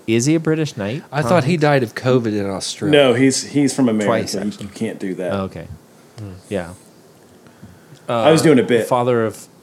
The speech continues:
Speaker 1: father of famed rapper.
Speaker 2: Is he from Cleveland, or what's the connection? Is there not a connection other than just it's a famous voice, or is he an Ohioan?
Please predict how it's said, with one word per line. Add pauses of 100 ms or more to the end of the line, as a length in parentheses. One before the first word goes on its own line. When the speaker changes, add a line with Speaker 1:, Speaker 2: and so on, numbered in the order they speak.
(180)
Speaker 1:
father
of
famed
rapper. (140)
Speaker 2:
Is
he
from
Cleveland,
or
what's
the
connection?
Is
there
not
a
connection
other
than
just
it's
a
famous
voice,
or
is
he
an
Ohioan?